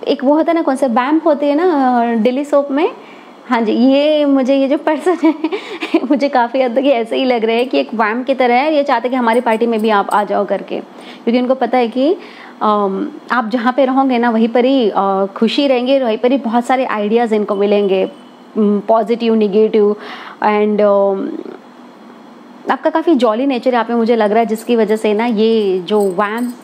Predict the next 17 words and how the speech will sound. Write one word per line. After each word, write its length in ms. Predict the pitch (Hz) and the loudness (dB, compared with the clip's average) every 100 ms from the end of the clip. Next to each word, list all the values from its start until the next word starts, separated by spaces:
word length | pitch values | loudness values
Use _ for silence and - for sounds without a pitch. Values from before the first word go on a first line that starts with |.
| - | -2
भी 220 | 208 226 | 0 2
है, 260 | 202 196 190 | 2 2 2
ये 140 | 208 | 2
जो, 240 | 208 214 208 - - - | 4 0 -2 -14 -16 -4
अ, 120 | 196 | 0
एक 200 | 196 220 | 0 2
villain 240 | 233 233 240 | 2 2 0
character 440 | 226 220 226 240 | -2 -2 0 0
भी 140 | 226 | 2
है, 100 | 226 | 2
ये 80 | 233 | 2
आपको 320 | 254 226 - | 0 -4 0
अपनी 220 | 240 214 220 | 0 2 0
life 260 | 202 190 | 0 -2
में 80 | 208 | -4
चाहते 320 | 202 190 202 | -2 -4 -4
हैं। 160 | 214 | -8